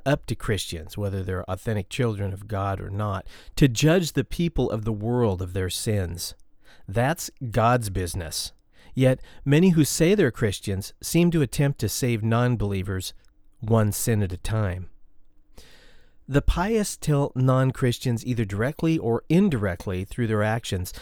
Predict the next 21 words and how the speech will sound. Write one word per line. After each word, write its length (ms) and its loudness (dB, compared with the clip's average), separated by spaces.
not 220 2
to 60 -2
cuss, 600 -2
that 140 -6
they 100 -2
shouldn't 300 -2
drink 220 -6
alcohol, 720 -4
they 120 -6
shouldn't 260 0
get 140 2
married 360 2
to 100 -2
a 40 -2
person 400 -2
of 100 -4
the 60 -8
same 300 -4
sex, 480 -6
have 140 0
abortions, 720 0